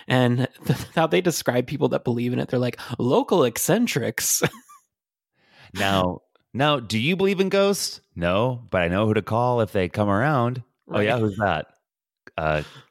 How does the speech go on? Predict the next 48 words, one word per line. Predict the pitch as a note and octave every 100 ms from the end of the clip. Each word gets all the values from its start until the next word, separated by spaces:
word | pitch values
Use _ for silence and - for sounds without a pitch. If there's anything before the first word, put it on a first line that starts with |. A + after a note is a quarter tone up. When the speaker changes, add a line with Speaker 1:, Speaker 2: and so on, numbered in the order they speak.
| -
Speaker 2:
Ghostbusters? | E2 F#2 - G#2+ - B2+ A#2+ -
Oh, | D#2+
you're | D2+ E2
funny, | F2+ D#2+ D2 D2
aren't | D2 C#2+
you? | D2
<laughs> | D2 - - B2 - D3+ -
Speaker 1:
But | F#3+ G#3 - F3+ G#3 G3+ F#3+ F3 _ -
if | G3+
you | C4+ F4+
were, | E4+
but | F3 G3+
that | A3+ C4
was, | D#4 D4+
like, | D4
a | G#3+
thing | - - B3 C#4 C3
in | - C3
the | B2
late | A#2+ A2+ C#3+
eighties, | B2 A#2 A#2 A#2 -
in | - C3
Speaker 2:
Exactly, | F4+ G4+
Speaker 1:
the | -
eighties. | - E4+
Speaker 2:
yeah. | - - _ _ _
Speaker 1:
You | D3+
Speaker 2:
It, | G3 A3+
Speaker 1:
would, | A3+
Speaker 2:
it, |
it | G3+
Speaker 1:
like, | F3 - _ _ _ _ _ _ _ _
you | G3
would | G3+
be | F3+ G#3+
excited | - - F3+ G#3+ G#3 D#3
if | D3 -
your | D#3+
local | C3+ D3 D3+ D3
news | C3 D3 C#3+ C#3+
was, | B2+
like, | C3 -
reporting | B2+ - B2 C3+ C3
in | A#2+
your | A#2
neighborhood. | A#2+ A#2+ A#2+ A#2 A#2+ - -
<laughs> | -
Like | C#3+ - -